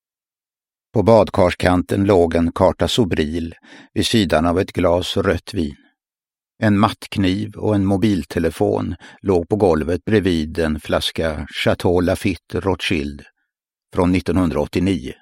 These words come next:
Ett bra år, ett av de bästa åren i Medoc efter kriget, tänkte hon och drack av vinet. Hon njöt av balansen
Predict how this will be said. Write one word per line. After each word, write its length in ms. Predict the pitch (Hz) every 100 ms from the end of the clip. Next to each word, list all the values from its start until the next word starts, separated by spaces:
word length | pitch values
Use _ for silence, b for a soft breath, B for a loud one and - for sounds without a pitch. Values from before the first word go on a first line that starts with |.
| _ _ _ _ _ _ _ _ _ _ _ -
Ett 160 | 80
bra 340 | - 73 85 104
år, 320 | 80 76 78 _ b b b b
ett 240 | - 104 107
av 80 |
de 180 | 92 95
bästa 360 | 104 95 - 92
åren 420 | 98 78 82 76
i 220 | 76 95
Medoc 360 | 87 95 76 71 _ - -
efter 320 | 107 - 107
kriget, 640 | 95 76 62 64 - - _ _ _ _ _
tänkte 340 | 117 101 -
hon 280 | 69 71 71
och 180 | 71 71 - _ _ _ -
drack 240 | 82 76 -
av 120 | 90
vinet. 380 | 76 69 65 - - _ _ _ _ _ _ _ _ _ _ -
Hon 160 | 107
njöt 340 | 107 98 101 -
av 100 | 110
balansen 720 | 110 107 82 69 - 107 85